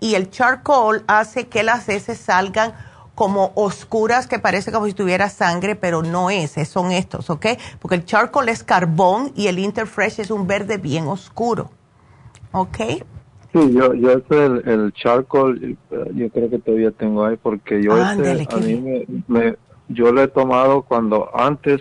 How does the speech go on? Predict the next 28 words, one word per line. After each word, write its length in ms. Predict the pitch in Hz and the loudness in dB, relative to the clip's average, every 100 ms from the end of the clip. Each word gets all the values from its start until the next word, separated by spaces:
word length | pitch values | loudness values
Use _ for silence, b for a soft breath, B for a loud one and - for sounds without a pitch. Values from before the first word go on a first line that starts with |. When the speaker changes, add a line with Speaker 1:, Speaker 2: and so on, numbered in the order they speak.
| - | -2
Speaker 2:
que, 260 | 131 113 104 - | -2 -2 -2 -4
que 120 | 117 | -4
comía 720 | - 104 107 123 139 147 139 | 0 2 2 2 4 6 4
y 260 | 123 120 110 - | 2 -2 -4 -2
me 180 | 120 107 | 0 0
Speaker 1:
Sí. 60 | |
Speaker 2:
quedaba 360 | - 107 117 120 | 0 2 2 -2
así 500 | 113 - 127 123 110 - b b b | -8 -2 0 0 -2 -6 b b b
con 240 | 117 101 | 0 2
aire, 480 | 104 117 127 123 117 | 2 4 4 4 2
con, 280 | - 107 104 | 0 -2 0
con 240 | 104 101 | 0 0
gases 400 | 98 107 127 - | 2 2 2 2
y 20 | - | 2
Speaker 1:
Yes, 220 | 180 180 | 2 2
Speaker 2:
todo 240 | 175 117 | 2 2
eso, 300 | 135 - 151 156 - 156 | 0 -2 -4 -4 -12 -6
Speaker 1:
yes. 260 | 170 160 | -2 -2
Speaker 2:
y 120 | 131 113 | 0 0
ya 160 | 123 | 0
tomaba 500 | 135 139 131 131 131 | 2 2 2 4 4
eso 460 | 127 143 147 175 165 | 6 4 4 4 6
y 120 | 135 | 4
pues 200 | 107 113 | 2 2
ya 220 | 110 113 107 _ | 4 2 0 _
me 140 | - 107 | -6 -4
quedaba 340 | - 104 101 | 2 2 2
tranquilo. 680 | 98 101 92 123 123 101 98 | 0 -6 -4 -2 0 0 -2